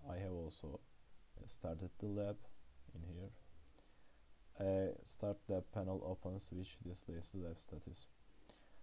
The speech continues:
Wait until you see the message "Lab status ready," then continue,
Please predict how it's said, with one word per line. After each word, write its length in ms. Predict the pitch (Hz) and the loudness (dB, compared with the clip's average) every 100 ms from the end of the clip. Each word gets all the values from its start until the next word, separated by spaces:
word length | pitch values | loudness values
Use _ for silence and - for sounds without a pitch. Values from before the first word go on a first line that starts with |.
| - - - - - - - | -12 -14 -16 -14 -14 -10 6
Wait 300 | 107 120 120 | 10 10 10
until 400 | 120 123 131 120 | 8 8 6 8
you 180 | 113 113 | 8 6
see 280 | - 113 | 4 4
the 120 | 107 104 | 6 6
message 440 | 98 101 110 107 | 4 4 2 4
"Lab 180 | 107 104 | 4 4
status 440 | - 101 104 98 | 2 0 0 0
ready," 360 | 90 95 98 110 | 6 6 8 6
then 380 | 98 92 104 110 - | 8 6 6 2 0
continue, 580 | 98 92 95 110 90 | 2 2 2 2 2